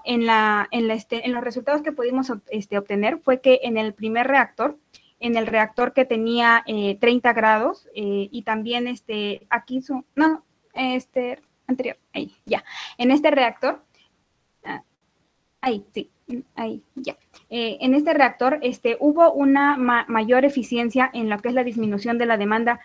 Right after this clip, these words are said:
química de oxígeno, en aquel que tuvo, eh, treinta, eh, en aquel que tuvo más temperatura, y también en el que, y fue, esto fue dado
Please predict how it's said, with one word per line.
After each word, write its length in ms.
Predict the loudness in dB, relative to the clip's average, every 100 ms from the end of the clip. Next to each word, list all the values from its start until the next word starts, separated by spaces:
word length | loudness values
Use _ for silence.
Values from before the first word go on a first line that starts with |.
| _ _
química 380 | 2 2 0
de 100 | -4
oxígeno, 540 | -4 -8 -4 2 2 2
en 160 | -2 -2
aquel 300 | 0 0 2
que 160 | -4
tuvo, 580 | -2 -2 4 6 6 2 _ _
eh, 380 | -2 0 0 0
treinta, 480 | 2 4 6 4 2
eh, 140 | -4 -6
en 180 | 0 0
aquel 360 | 0 2 4
que 80 | 4
tuvo 160 | 4 4
más 160 | 4
temperatura, 640 | 4 2 0 0 0 0 -6 _ _ _
y 100 | -2
también 500 | 0 2 4 6 6
en 140 | 4
el 120 | 2
que, 280 | -2 -2 0
y 200 | 0 -2
fue, 180 | 2 2
esto 180 | 4 0
fue 300 | 4 6 8
dado 320 | 6 6 4